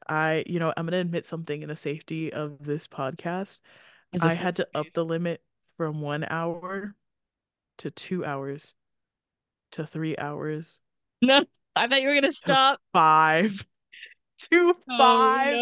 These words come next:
Speaker 1: and a
Speaker 2: no,
Speaker 1: half
Speaker 2: so no
Speaker 1: hours.
Speaker 2: limit. <laughs>
Speaker 1: And I, I've hit it every day
Speaker 2: The limit
Speaker 1: for,
Speaker 2: does
Speaker 1: like,
Speaker 2: not exist.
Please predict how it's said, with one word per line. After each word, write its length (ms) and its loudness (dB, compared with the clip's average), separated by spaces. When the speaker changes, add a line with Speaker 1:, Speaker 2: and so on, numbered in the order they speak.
Speaker 1:
and 140 4
a 120 6
Speaker 2:
no, 80 0
Speaker 1:
half 280 4
Speaker 2:
so 60 -6
no 140 -4
Speaker 1:
hours. 420 4
Speaker 2:
limit. 180 4
<laughs> 680 -6
Speaker 1:
And 180 0
I, 160 6
I've 440 2
hit 160 0
it 240 -2
every 480 -2
day 600 -4
Speaker 2:
The 60 -6
limit 300 0
Speaker 1:
for, 80 2
Speaker 2:
does 100 -2
Speaker 1:
like, 200 6
Speaker 2:
not 0 -
exist. 720 -6